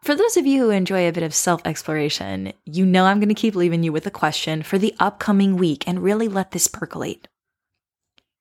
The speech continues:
For you, what are you presently working on in your own self-actualization pyramid? Where in your life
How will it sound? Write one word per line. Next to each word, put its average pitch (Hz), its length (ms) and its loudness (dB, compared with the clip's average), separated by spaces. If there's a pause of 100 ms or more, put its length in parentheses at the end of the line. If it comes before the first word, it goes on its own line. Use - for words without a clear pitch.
(640)
For - 160 -2
you, 180 380 0 (1300)
what 226 240 2
are 381 80 2
you 269 180 2
presently 208 560 0
working 175 440 0
on 226 420 0
in 170 140 2
your 165 240 0
own 202 480 2
self-actualization 170 1300 -2
pyramid? 180 500 -6 (1600)
Where 254 640 0 (380)
in 208 220 2
your 214 120 -2
life 190 640 -4